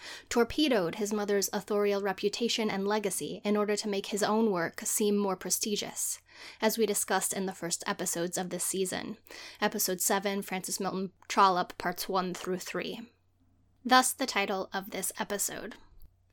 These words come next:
So this episode continues in the pattern we established with our very first winter holiday episode last year, in that we are presenting you a mini biography of a fairly well-known Victorian scribbler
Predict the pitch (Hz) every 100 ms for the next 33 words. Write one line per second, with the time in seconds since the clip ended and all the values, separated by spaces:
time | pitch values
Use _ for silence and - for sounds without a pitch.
0 | - - 254 247 254 233 339 - 254 254
1 | 240 240 226 233 233 220 233 226 220 208
2 | 196 - 220 220 214 208 202 - 196 190
3 | 190 - 214 196 202 220 220 202 - 220
4 | 226 - 202 208 208 - 208 214 214 -
5 | 202 208 - 185 196 202 202 202 - 180
6 | 160 175 226 220 214 202 196 - 202 190
7 | 185 - 208 220 226 240 220 220 196 190
8 | 185 190 196 214 233 233 214 190 196 185
9 | 185 180 175 170 160 190 185 - 240 208
10 | 196 185 175 185 233 277 226 - 185 180
11 | 160 170 - 165 165 156 151 160